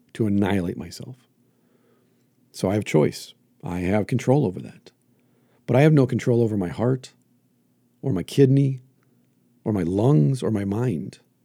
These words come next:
I could be sitting on an aneurysm right now and not know it.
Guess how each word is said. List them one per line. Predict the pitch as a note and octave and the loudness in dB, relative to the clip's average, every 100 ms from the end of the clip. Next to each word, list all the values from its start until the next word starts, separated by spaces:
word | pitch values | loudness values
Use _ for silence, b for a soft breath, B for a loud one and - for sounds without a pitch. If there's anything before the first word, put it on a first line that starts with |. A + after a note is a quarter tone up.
| _ _ _ _ _ _ _ - | _ _ _ _ _ _ _ -6
I | B2 | -2
could | C#3 | 0
be | B2+ | 0
sitting | A#2+ - C3 | 0 2 2
on | B2 | 2
an | A2+ | 2
aneurysm | A2+ C3 B2 A#2 A#2 A2+ | 2 2 4 2 0 0
right | B2+ | -2
now | A2+ C#3+ - - - | -2 -2 -4 -10 -8
and | A2 | -4
not | G#2 F2+ | -4 -4
know | F#2 F2 | -8 -12
it. | - | -18